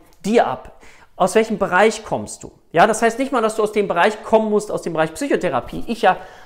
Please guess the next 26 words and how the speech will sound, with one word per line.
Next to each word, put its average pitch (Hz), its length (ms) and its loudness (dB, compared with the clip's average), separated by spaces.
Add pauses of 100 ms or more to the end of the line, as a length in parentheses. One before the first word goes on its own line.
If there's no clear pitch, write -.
habe 180 140 4
ja 185 80 2
gesagt, 170 260 2
ich 170 100 -12
komme 175 140 0
aus 175 80 -2
dem 165 140 -4
Bereich 147 280 -2
Wirtschaft, 208 600 4
aber 170 160 2
ich 175 80 -2
habe 180 100 -4
sofort 254 440 4
darüber 185 260 2
nachgedacht, 175 640 0 (240)
wie 214 180 -2
kann 214 220 -2
ich 220 140 -6
Verknüpfungspunkte 202 1080 -6
schaffen? - 380 -12 (160)
Also, 170 320 6 (840)
beispielsweise 147 760 -2
das 143 180 -8
Thema 156 380 -4 (360)
betriebliches 180 760 -2
Gesundheitsmanagement. 147 1300 -4